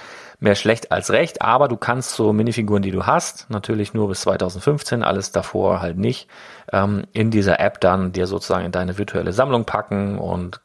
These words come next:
kannst dir anzeigen lassen, was gibt es noch. Das ist ganz cool, wenn du auf dem Flohmarkt unterwegs bist und dir nicht sicher bist, hat jetzt diese Minifigur alles das an, was sie braucht oder so. Das ist ganz cool. Ähm,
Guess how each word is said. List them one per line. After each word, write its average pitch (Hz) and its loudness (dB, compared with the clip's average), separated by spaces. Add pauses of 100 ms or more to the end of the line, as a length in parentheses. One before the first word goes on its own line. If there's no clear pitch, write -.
kannst 95 0
dir - 2
anzeigen 90 2
lassen, 92 -2
was 92 -4
gibt 123 -2
es 101 2
noch. 98 2
Das 104 2
ist - -2
ganz 107 0 (100)
cool, 131 6
wenn 107 4
du 107 4
auf 95 2
dem 92 -4
Flohmarkt 101 2
unterwegs 87 -6
bist - -4 (140)
und - -8
dir 87 2
nicht 92 0
sicher 101 -2
bist, 90 -2 (400)
hat - 0
jetzt 101 -2
diese 101 0
Minifigur 98 2
alles 104 4
das 90 4
an, 95 -2
was - -2
sie 90 -2
braucht 87 2
oder 92 2
so. - -8
Das 120 2
ist 143 -2
ganz 90 -4 (100)
cool. 147 4 (960)
Ähm, 98 2